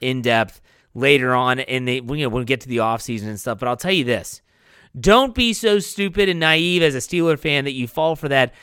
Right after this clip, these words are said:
"Hey, let's argue about Kenny and Mitch," when you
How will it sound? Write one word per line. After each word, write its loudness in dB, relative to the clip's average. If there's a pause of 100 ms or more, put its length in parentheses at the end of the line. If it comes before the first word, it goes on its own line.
(140)
"Hey, 6
let's 0
argue 0
about 2
Kenny 0
and -2
Mitch," 2 (280)
when -2
you -6